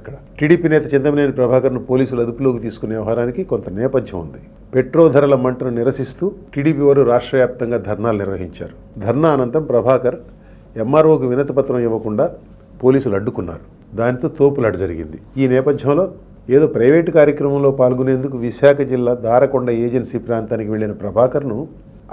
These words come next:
అక్కడి పోలీసులు అదుపులోకి తీసుకున్నారు. ఆయనను రాత్రంతా చింతపల్లి పోలీస్ స్టేషన్లో నిర్బంధించారు. మరుసటి రోజు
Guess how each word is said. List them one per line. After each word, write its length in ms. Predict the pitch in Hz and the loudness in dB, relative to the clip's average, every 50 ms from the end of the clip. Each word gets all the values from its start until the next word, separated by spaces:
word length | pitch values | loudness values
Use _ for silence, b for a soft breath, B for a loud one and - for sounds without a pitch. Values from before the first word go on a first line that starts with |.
| 127 - | -6 0
అక్కడి 200 | - 147 139 131 131 135 | 4 4 4 4 4 4
పోలీసులు 300 | 143 165 170 - 135 131 127 | 4 4 4 2 2 0 0
అదుపులోకి 340 | 135 139 147 135 113 104 107 98 | 0 0 0 0 0 0 -2 -6
తీసుకున్నారు. 420 | 92 - - 95 90 90 80 - - - - - - - 110 | -8 -10 -12 -12 -12 -12 -14 -16 -20 -20 -20 -20 -12 -4 0
ఆయనను 260 | 117 120 117 120 120 117 101 104 | 0 2 2 0 0 -2 0 2
రాత్రంతా 560 | 107 120 127 127 - 143 139 131 135 170 185 208 - - - - | 2 2 2 2 2 4 4 4 4 0 -2 -2 -4 -10 -18 -8
చింతపల్లి 420 | - 151 156 - 160 - 160 147 135 - | -6 -4 -2 -2 -2 0 0 0 0 0
పోలీస్ 220 | 131 127 127 123 | -2 -2 -2 -2
స్టేషన్లో 320 | - 127 104 - 123 127 135 120 | -4 -8 -8 -6 -4 -4 -4 -2
నిర్బంధించారు. 680 | 110 107 104 107 113 92 107 101 104 - - 85 - - - - - - - - | -4 -4 -2 -2 -2 0 -2 -4 -6 -6 -10 -12 -12 -14 -18 -20 -20 -18 -6 -4
మరుసటి 320 | 117 120 117 156 151 151 147 | -2 0 0 0 0 0 0
రోజు 120 | 151 143 | 0 0